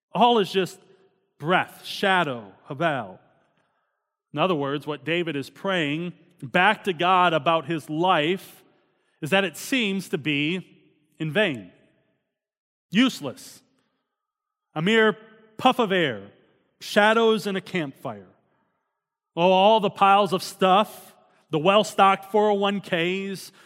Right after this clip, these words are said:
those gadgets and the gizmos, the outfits and the accessories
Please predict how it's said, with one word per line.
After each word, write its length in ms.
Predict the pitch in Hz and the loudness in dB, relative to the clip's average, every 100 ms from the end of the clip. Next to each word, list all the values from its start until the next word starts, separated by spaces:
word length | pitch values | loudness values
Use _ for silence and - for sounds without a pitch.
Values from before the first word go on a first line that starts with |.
| - | -2
those 180 | 185 139 | -2 0
gadgets 520 | 180 196 220 226 - | 2 2 2 -2 -6
and 100 | 214 | -4
the 80 | 208 | -2
gizmos, 640 | 196 214 165 214 220 220 | 0 0 0 -2 0 0
the 140 | 170 170 | 0 4
outfits 440 | 220 - 226 - | 4 2 -6 -4
and 100 | 208 | -4
the 80 | 202 | -4
accessories 1000 | - 220 208 - 208 208 214 220 - | -4 -2 -2 -2 -6 -6 -6 -8 -10